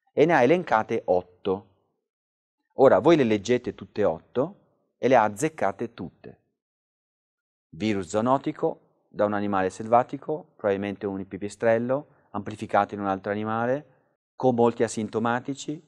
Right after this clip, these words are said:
probabilmente un wet market in Cina, le ha azzeccate tutte, probabilmente. Non era un mago, eh, non è uno che fa vaticini, è uno che è andato in giro per il mondo,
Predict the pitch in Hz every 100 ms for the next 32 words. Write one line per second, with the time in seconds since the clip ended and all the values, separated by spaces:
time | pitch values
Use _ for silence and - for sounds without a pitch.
0 | _ _ 113 110 120 120 120 117 - 123
1 | 127 - 139 - 98 - 135 127 135 139
2 | _ 95 110 107 113 113 113 120 104 -
3 | 90 _ _ _ - 98 87 87 85 78
4 | 76 _ _ _ _ _ _ _ _ _
5 | _ _ _ _ - 123 123 165 190 147
6 | 117 95 85 82 82 _ _ _ _ _
7 | _ _ _ _ _ - 98 101 127 156
8 | 147 127 120 - 117 113 - 107 - 120
9 | 98 87 87 _ _ _ _ _ 127 170
10 | 139 131 123 147 160 139 135 127 117 107
11 | 101 87 90 98 139 185